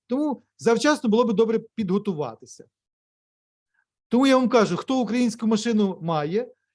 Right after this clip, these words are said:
виділіть двісті вісімдесят євро, або хоча б той абонемент візьміть, я туди включу консультацію.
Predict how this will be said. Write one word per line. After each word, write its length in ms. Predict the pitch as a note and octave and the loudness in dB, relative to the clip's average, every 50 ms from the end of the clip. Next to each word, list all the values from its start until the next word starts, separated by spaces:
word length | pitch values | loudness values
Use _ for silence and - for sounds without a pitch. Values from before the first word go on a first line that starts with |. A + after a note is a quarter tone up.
| _ - | _ -14
виділіть 460 | D#3 D3 A3 D4 B3+ C4 A#3+ B3+ A3+ | -8 -4 -2 -2 -2 0 -2 -2 -4
двісті 280 | E3+ A3 B3+ A3 - A3+ | -2 -4 -4 -4 -4 -4
вісімдесят 480 | G#3 F#3 E3 G3+ F#3+ - A3 G#3 G#3+ D#3 | -6 -4 -4 -6 -4 -4 -4 -4 -4 -6
євро, 340 | E3 E3 D#3 D3+ C#3+ D#3 D#3 | -4 -2 -2 -2 -4 -6 -8
або 140 | G3 G3+ A3 | -6 -8 -8
хоча 220 | G3+ A#3 G#3 C#4 | -8 -6 -6 -6
б 100 | A#3+ B3 | -6 -6
той 140 | G3+ C4 B3 | -4 -2 -2
абонемент 500 | A#3 G3 A#3 G#3+ A3 G3+ G3+ G3 F#3 _ | 0 -2 -2 -4 -2 -4 -6 -6 -8 _
візьміть, 380 | F#3 G3 - - G#3 G#3+ G#3+ _ | -16 -16 -12 -8 -8 -8 -8 _
я 120 | G3+ G#3 G3+ | -2 -2 -2
туди 220 | G#3 A3+ F#3 A3 | -2 -2 -2 -2
включу 400 | G#3+ - - A#3 A#3+ - - G3 | -2 -4 -12 -12 -12 -12 -12 -12
консультацію. 720 | - G3 F#3+ - F3 D3 G3 F3+ F3 E3+ - G#3+ A3 A3+ | -12 -12 -14 -12 -10 -4 -2 -2 -2 -4 -6 -12 -12 -14